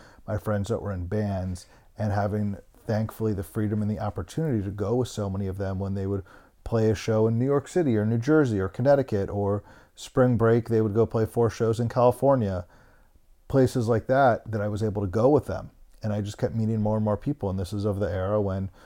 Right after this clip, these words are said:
someone else wrote graffiti, you'd run into 'em, you'd trade addresses, you'd start mailing each other pictures.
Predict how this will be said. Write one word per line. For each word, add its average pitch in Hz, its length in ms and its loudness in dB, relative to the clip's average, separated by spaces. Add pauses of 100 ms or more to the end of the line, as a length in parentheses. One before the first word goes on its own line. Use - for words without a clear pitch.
(160)
someone 104 260 -4
else 101 220 -4
wrote 113 140 -2
graffiti, 104 340 -4
you'd 113 100 0
run 98 160 0
into 101 280 -2
'em, 123 120 -2
you'd 92 140 -4
trade 101 200 -4
addresses, 107 580 -4
you'd 104 120 -2
start - 240 -6
mailing 104 240 -4
each 110 160 -4
other 123 140 2
pictures. - 520 -6